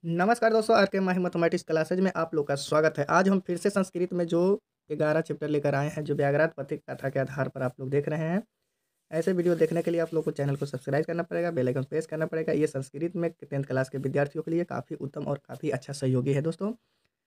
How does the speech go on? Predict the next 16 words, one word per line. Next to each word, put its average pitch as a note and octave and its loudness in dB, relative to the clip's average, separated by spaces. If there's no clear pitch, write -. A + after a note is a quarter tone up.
तो E3+ -8
चलिए F3 2
हम F3+ 2
लोग F3 4
ये E3 4
स्टार्ट D3+ -2
करते D#3 -4
हैं, E3+ -2
ज़्यादा C#3 2
बात C3 0
ना C#3 -4
करते C#3 -6
हुए। D#3+ -2
यहाँ C#3+ -2
पर C#3+ -6
देखिए, C3+ -4